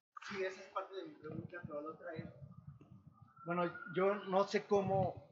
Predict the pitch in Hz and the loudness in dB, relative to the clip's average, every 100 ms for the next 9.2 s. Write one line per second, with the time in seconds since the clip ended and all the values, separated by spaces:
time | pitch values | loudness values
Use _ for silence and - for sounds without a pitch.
0 | - 180 196 190 160 175 180 165 147 131 | 6 12 12 12 6 2 2 4 4 4
1 | 147 - 123 139 190 190 185 170 175 170 | 2 0 2 8 10 10 10 12 10 12
2 | 165 139 143 131 123 - - _ - - | 10 10 8 8 6 2 -18 _ -10 -2
3 | 151 156 156 160 170 185 180 147 143 160 | 8 8 10 10 10 10 4 2 4 4
4 | 165 170 170 160 156 156 143 - - - | 6 6 6 4 4 4 6 8 8 4
5 | _ _ _ - _ 131 143 143 156 170 | _ _ _ -20 _ -4 0 2 4 2
6 | - 147 143 160 147 - _ _ _ - | 0 -8 -2 -2 -2 -8 _ _ _ -2
7 | 175 190 165 151 160 160 - 135 127 - | 0 0 -2 0 0 -2 -6 -10 -10 -4
8 | 185 185 185 165 156 151 156 139 - 139 | -2 0 0 -2 -4 -4 -4 -4 -6 -10
9 | 143 - | -12 -14